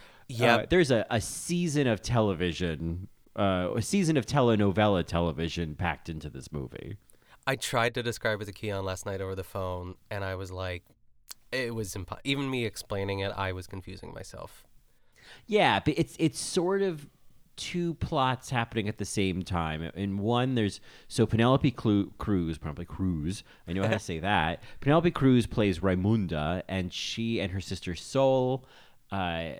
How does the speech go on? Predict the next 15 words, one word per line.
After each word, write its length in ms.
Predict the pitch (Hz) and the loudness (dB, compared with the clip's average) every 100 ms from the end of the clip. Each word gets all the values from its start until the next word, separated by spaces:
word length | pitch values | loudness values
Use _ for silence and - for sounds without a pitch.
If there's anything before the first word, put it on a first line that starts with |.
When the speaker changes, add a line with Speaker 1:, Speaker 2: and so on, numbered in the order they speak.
| - | -14
Speaker 2:
their, 640 | 98 82 101 92 90 87 85 - - | -14 -2 0 2 0 0 -4 -8 -10
their 240 | 92 90 | -4 -4
mother 500 | 87 107 113 110 104 | -2 0 2 2 0
had, 220 | 95 90 - - | 0 -4 -4 -6
their 100 | 92 | 0
parents 380 | 139 147 127 | 2 2 0
had 100 | 101 | -4
died 280 | - 90 87 | 0 0 0
in 80 | 87 | -4
a 40 | 82 | -12
fire 460 | - 110 110 104 | 0 4 6 4
years 400 | 98 92 98 90 | 4 4 2 2
ago, 480 | 90 90 87 85 82 | -2 -2 -2 -2 -6
and 160 | 78 71 | -8 -10
so, 340 | - 85 76 | -6 -4 -4